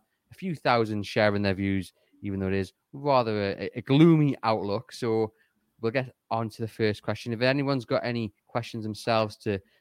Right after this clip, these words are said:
the results that we're about to, uh, unveil, please pop it in the comments and we'll get through the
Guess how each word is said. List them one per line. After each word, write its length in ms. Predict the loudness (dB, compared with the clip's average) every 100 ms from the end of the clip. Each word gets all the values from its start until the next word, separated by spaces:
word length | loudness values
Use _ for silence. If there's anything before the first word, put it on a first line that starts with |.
| -10
the 60 | -6
results 340 | -2 -2 -2
that 120 | -4
we're 300 | -2 -2 -4
about 320 | -2 -2 -2 -4
to, 160 | -8 -8 -10
uh, 160 | -10 -8
unveil, 380 | -8 -4 -4 -4
please 280 | -8 -10 -8
pop 240 | -8 -6
it 60 | -8
in 100 | -10
the 60 |
comments 380 | -10 -8 -8 -8
and 100 | -8
we'll 80 | -6
get 180 | -6 -6
through 120 |
the 80 | -8